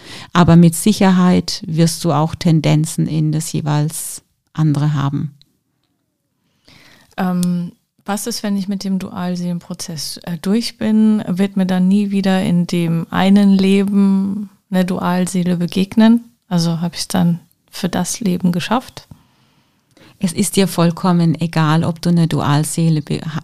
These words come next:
Speaker 1: begegnest oder eine Seelenfreund oder ob dir überhaupt noch jemand, äh, begegnet oder nicht, wenn du durch bist.
Speaker 2: Mhm.
Speaker 1: Es spielt absolut keine Rolle mehr darüber. Es ist keine Kategorie mehr, worüber du dir Gedanken machst. Du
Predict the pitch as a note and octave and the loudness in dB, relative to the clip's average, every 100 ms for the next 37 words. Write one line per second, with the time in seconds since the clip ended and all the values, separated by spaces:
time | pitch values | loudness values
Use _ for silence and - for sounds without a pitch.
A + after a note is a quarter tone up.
0 | - F3+ F3+ F#3 F3 F3+ - E3 E3 E3 | -2 0 2 0 0 -2 -2 -2 2 2
1 | D3 E3+ - F3+ E3 D#3+ D#3+ - E3+ F3 | 2 0 0 2 4 2 0 2 4 4
2 | F#3 - E3+ D#3+ E3+ E3 E3 D#3 E3+ D#3+ | 2 -2 -2 -2 -4 -6 -6 0 0 0
3 | E3 E3 E3 D#3+ D3+ D3+ D#3 - - - | -2 -6 -4 0 2 2 0 -2 -12 -6
4 | E3+ E3 D#3+ D3+ D#3 E3 E3 D#3 D3+ D3+ | -4 -2 -2 -2 -2 0 0 -2 0 2
5 | D3 D#3 - - _ _ _ _ _ _ | 0 -2 -12 -18 _ _ _ _ _ _
6 | _ _ _ _ _ _ - E3 D3 E3 | _ _ _ _ _ _ -2 2 4 2
7 | - D#3+ - D#3+ - - - _ - F#3 | 0 -2 0 -2 -2 -10 -18 _ -2 0
8 | G3+ G#3 _ - E3+ - G#3 - - F3 | 2 -2 _ -6 -4 2 2 2 -4 -4
9 | - F#3 F#3 - F3+ F3 E3+ F3 E3+ E3+ | 0 0 0 2 2 4 4 4 6 6
10 | D3+ E3+ D#3+ D3 E3 E3+ E3 F3 F3 E3 | 4 2 2 2 2 2 2 4 4 4
11 | F3 E3+ E3 E3 F3+ F3+ D#3+ D#3 D3+ E3 | 2 2 0 0 2 4 4 2 2 0
12 | D#3 C#3 D3 C#3+ C#3 E3 D3 D3+ C#3+ E3+ | 0 -2 -2 -2 -2 -2 2 2 2 2
13 | D#3+ E3 - - D#3+ | 2 0 -6 -8 -8